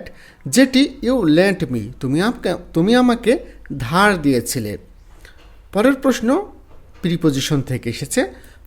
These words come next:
"Fill in the gap with appropriate preposition।" প্রথমটি হচ্ছে, "I cannot accede dash your proposal,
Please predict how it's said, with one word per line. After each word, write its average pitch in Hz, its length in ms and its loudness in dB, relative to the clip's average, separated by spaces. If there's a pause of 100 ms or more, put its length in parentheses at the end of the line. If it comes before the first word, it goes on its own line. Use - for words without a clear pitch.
"Fill 254 200 6
in 233 180 2
the 233 240 4
gap 220 400 2
with 175 120 -2 (240)
appropriate 226 1000 0
preposition।" 135 640 -2 (180)
প্রথমটি 208 420 2
হচ্ছে, 113 500 0 (400)
"I 202 120 2 (100)
cannot 240 420 4 (500)
accede 190 920 -2
dash 226 320 2
your 180 160 4 (380)
proposal, 135 640 0